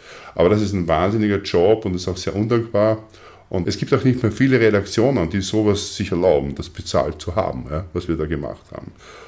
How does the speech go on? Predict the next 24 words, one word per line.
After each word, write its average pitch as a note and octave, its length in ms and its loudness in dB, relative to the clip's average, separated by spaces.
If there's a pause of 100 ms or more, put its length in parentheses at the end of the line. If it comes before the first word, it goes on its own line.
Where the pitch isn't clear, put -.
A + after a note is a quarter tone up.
(160)
Und F2 280 -2
für F#2 200 -6
mich G#2+ 180 2
sind G#2 580 -2
ein F#2 60 -12
bisschen G#2+ 300 0
jetzt G2+ 220 -2
andere G2+ 400 0
Themen G2+ 380 0
in F#2+ 140 -2
den F#2 260 0
Vordergrund G#2+ 540 0
getreten, G2 560 0
weil F2+ 300 0 (420)
natürlich G#2+ 460 2
auch G#2 340 2 (420)
diese B2+ 240 2
Thematik F#2 540 2
ist G#2 160 -2
nur F#2+ 100 0
eine E2 300 -2
unter D#2 240 -8
mehreren, C#2+ 580 -10
ja. D#2 160 -12